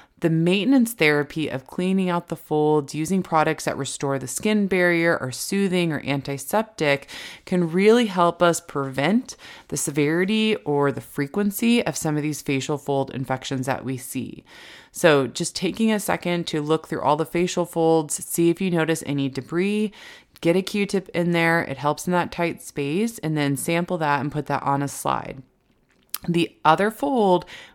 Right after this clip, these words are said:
we cannot forget about is that tail fold. And some of these dogs will get such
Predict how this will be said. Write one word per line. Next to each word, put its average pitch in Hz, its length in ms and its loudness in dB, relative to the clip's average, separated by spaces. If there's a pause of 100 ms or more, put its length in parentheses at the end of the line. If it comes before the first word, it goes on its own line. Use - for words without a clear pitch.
we 160 80 -4
cannot 151 480 -2
forget 180 260 -2
about 143 380 2
is 139 240 0
that 139 200 2
tail 143 260 0
fold. 113 420 -6 (540)
And 151 200 0
some 180 180 4
of 196 60 2
these 214 220 0
dogs 160 460 2
will 139 100 -2
get 135 180 -4
such - 800 0